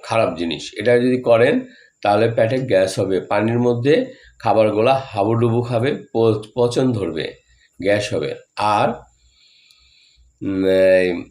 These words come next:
পেট ঝুলে যাবে, গরুর পেট পনেরো, পঁচিশ কেজি ওর লোড নিতে পারবে না, তখন আস্তে আস্তে নিচের দিকে ঝুলবে। এই জন্য আপনারা বলেন যে, আহ, গরুর পেট ঝুলে যায় কেন? এটা গরুর পেট ঝুলার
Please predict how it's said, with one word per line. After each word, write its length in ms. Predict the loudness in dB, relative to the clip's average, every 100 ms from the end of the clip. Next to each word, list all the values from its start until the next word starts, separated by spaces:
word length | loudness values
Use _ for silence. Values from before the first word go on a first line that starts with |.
| _ _ _ _ _ _ _ _ _ _ -2
পেট 300 | 2 2 0
ঝুলে 300 | -2 0 0
যাবে, 260 | 0 -4
গরুর 360 | -4 0 0 0
পেট 200 | 0 0 -4 -14 _ _ _ _ _ _ _ _ _ _ _ -2
পনেরো, 680 | 2 4 4 4 2 -2 0
পঁচিশ 340 | -2 0 -4
কেজি 360 | -2 -2 0 0
ওর 140 | 0
লোড 300 | 2 2 2
নিতে 240 | 0 -2 0
পারবে 320 | 0 0 0
না, 180 | -2 -6 -12 -20 -20 _ 0
তখন 160 | 2
আস্তে 260 | 2 0 -4
আস্তে 180 | -4 -2
নিচের 320 | -2 -2 -6
দিকে 240 | -4 -4
ঝুলবে। 420 | -4 -4 -4 -8 -12 _ _ -8
এই 120 | -4
জন্য 260 | 0 2 2
আপনারা 480 | 0 -2 0 2 2
বলেন 680 | 2 2 4 2 0 -6
যে, 420 | -2 0 0 -2 -10 _ -6
আহ, 220 | 0 0
গরুর 260 | 2 0 0
পেট 280 | 0 0 -4
ঝুলে 220 | -4 -2
যায় 180 | -2 -4
কেন? 240 | -4 -10 -10 -20 _ _ _ _ _ _ _ -8
এটা 560 | 0 4 4 4 0
গরুর 240 | 0 0 2
পেট 220 | 2 2
ঝুলার 500 | 0 0 0 -8